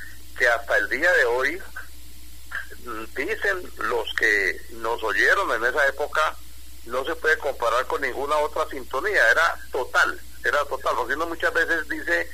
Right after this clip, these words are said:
"La sintonía es total", pero es una forma, digamos, exagerada de, de, de expresarse, pero aquí no, aquí no hay ninguna hipérbole,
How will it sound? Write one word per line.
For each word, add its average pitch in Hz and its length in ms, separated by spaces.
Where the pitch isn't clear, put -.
"La 123 160
sintonía 135 480
es 160 140
total", 160 540
pero 131 400
es 127 100
una 160 220
forma, 160 320
digamos, 135 400
exagerada 131 960
de, 98 160
de, 101 180
de 104 140
expresarse, 117 720
pero 120 200
aquí 160 220
no, 185 280
aquí 110 260
no 160 140
hay 175 100
ninguna 170 600
hipérbole, 123 880